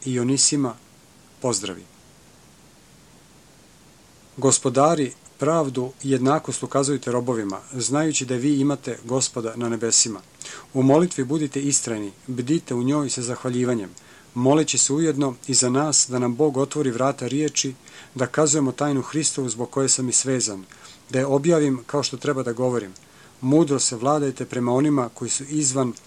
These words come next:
koristeći vrijeme. Riječ vaša da biva svakda u blagodati solju začinjena, da znate kako treba svakome odgovoriti. Za mene kazat će vam sve Tihik, ljubljeni brat i vjerni služitelj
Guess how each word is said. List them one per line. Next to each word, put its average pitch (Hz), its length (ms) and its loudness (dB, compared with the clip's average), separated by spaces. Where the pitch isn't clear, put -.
koristeći 127 540 -2
vrijeme. 117 360 -2
Riječ 135 360 4
vaša 143 260 2
da 123 100 -4
biva 131 280 0
svakda 139 380 0
u 117 40 -4
blagodati 135 500 0
solju 143 340 0
začinjena, 131 680 0
da 117 160 -4
znate 131 380 -2
kako 123 240 -6
treba 127 260 -4
svakome 135 440 -2
odgovoriti. 117 580 -4
Za 123 200 4
mene 151 240 4
kazat 147 320 0
će 143 140 2
vam 127 320 -2
sve - 260 2
Tihik, - 480 -6
ljubljeni 127 420 2
brat 139 360 0
i 127 80 -6
vjerni 131 340 4
služitelj 139 540 -2